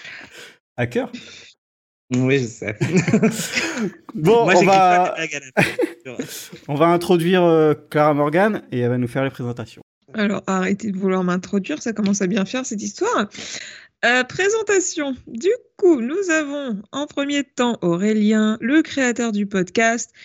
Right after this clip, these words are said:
Speaker 3: youtubeur et twitcher du dimanche. N'hésitez pas à vous abonner, bien sûr. Je pensais qu'il serait de la team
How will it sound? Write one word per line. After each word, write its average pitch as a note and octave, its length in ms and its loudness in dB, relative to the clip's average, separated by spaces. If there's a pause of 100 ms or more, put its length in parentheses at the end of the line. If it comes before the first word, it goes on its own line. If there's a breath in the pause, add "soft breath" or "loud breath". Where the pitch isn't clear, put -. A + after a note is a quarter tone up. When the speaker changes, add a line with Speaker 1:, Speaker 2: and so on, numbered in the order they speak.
(220 loud breath)
Speaker 3:
youtubeur D#4 560 0
et D4 100 -2
twitcher E4 640 0
du G#3+ 200 -4
dimanche. C#4+ 580 -4
N'hésitez F3 500 0
pas G#3 260 -2
à G#3 140 2
vous G3+ 220 -2 (240)
abonner, F3+ 580 2
bien F#3 220 2
sûr. E4+ 420 0 (440 loud breath)
Je G#3 140 -2
pensais E4 380 -2
qu'il C4 160 0
serait D#4+ 240 -2
de A#3+ 80 2
la F#3+ 140 2
team D4 340 -8